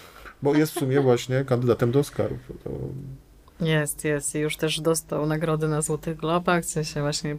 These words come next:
Speaker 2: Paul Giamatti, który gra Paula.
Speaker 1: Tak.
Speaker 2: Surprise, surprise. Dla najlepszego aktora w komedii lub musicalu,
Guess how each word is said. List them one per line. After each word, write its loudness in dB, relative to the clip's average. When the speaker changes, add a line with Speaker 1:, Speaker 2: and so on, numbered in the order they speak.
Speaker 2:
Paul 2
Giamatti, 0
który -2
gra 2
Paula. 4
Speaker 1:
Tak. -2
Speaker 2:
Surprise, 0
surprise. 0
Dla 2
najlepszego 0
aktora -2
w -14
komedii 0
lub -4
musicalu, 2